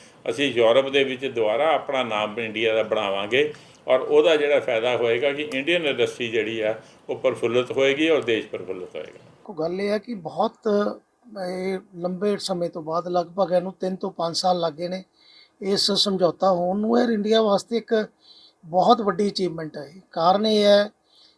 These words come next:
Speaker 2: ਕਿ ਯੂ ਕੇ ਦੁਨੀਆ 'ਚ ਇੰਡੀਆ ਨਾਲੋਂ ਵੀ ਵੱਡਾ ਬਾਇਰ ਹੈ। ਅਸੀਂ ਅੱਜ ਇੰਡੀਆ ਜਿਹੜਾ ਪੰਜਾਹ ਲੱਖ ਕਰੋੜ ਦੀ ਇੰਪੋਰਟ ਕਰਦਾ ਔਰ ਪੰਜਾਹ ਲੱਖ ਕਰੋੜ 'ਚ ਲਗਭਗ ਵੀਹ ਲੱਖ ਕਰੋੜ ਜਿਹੜਾ ਨੇ ਉਹ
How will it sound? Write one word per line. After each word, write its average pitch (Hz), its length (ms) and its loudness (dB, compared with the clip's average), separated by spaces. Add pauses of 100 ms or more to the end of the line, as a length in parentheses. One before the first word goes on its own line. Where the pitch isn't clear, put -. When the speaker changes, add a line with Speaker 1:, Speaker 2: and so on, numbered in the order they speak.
(200)
Speaker 2:
ਕਿ 247 200 2 (120)
ਯੂ 180 220 -4
ਕੇ 247 460 6 (180)
ਦੁਨੀਆ 208 420 2
'ਚ 240 120 -6
ਇੰਡੀਆ 233 380 0
ਨਾਲੋਂ 214 220 2
ਵੀ 208 80 -4
ਵੱਡਾ 170 300 -2
ਬਾਇਰ 151 280 -6
ਹੈ। 165 120 -10
ਅਸੀਂ 220 340 0 (560)
ਅੱਜ 185 80 2 (360)
ਇੰਡੀਆ 226 320 6
ਜਿਹੜਾ 214 240 2
ਪੰਜਾਹ 214 280 2
ਲੱਖ 214 200 2
ਕਰੋੜ 185 240 -6
ਦੀ 196 80 -6
ਇੰਪੋਰਟ 180 300 -10
ਕਰਦਾ 185 280 -2
ਔਰ 220 60 -4
ਪੰਜਾਹ 214 320 2
ਲੱਖ 233 180 4
ਕਰੋੜ 202 200 -6
'ਚ 214 100 -16
ਲਗਭਗ 196 440 -6 (520)
ਵੀਹ 220 220 0
ਲੱਖ 247 180 6
ਕਰੋੜ 202 260 -2
ਜਿਹੜਾ 196 340 4
ਨੇ 196 160 -4
ਉਹ 208 120 -2